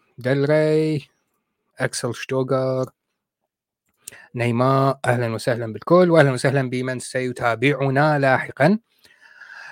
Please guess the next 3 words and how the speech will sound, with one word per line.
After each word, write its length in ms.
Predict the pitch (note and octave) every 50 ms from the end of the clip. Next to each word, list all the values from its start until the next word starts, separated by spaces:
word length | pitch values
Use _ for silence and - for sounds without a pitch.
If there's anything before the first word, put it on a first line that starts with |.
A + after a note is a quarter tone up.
| - _ _
آه، 760 | - C3+ D3 D3 D3 D3 D3+ D3+ D3 D3 D3 C#3+ C#3+ C#3+ C#3 - _ _ _ _ _ _ _ _ - - - _ _ _ _ _ _ _ _ _ _ _ _ _ _ _ _ _ _ -
على 220 | D3 E3 F3 F#3
ال-، 240 | F3+ F3+ F3 E3 D3